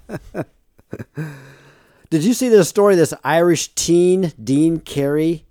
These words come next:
seventeen years old. He gets three and a half years in prison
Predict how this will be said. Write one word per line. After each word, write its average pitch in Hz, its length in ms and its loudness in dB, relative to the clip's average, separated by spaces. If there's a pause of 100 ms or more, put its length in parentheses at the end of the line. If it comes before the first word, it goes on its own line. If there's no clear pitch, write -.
(600)
seventeen 160 560 -2
years 147 300 0
old. 135 400 2 (180)
He 127 140 -6
gets 131 220 -4
three 147 240 -4
and 143 80 -4
a 139 40 -4
half 131 300 -4
years 135 380 -4
in 113 240 -10
prison 139 540 -4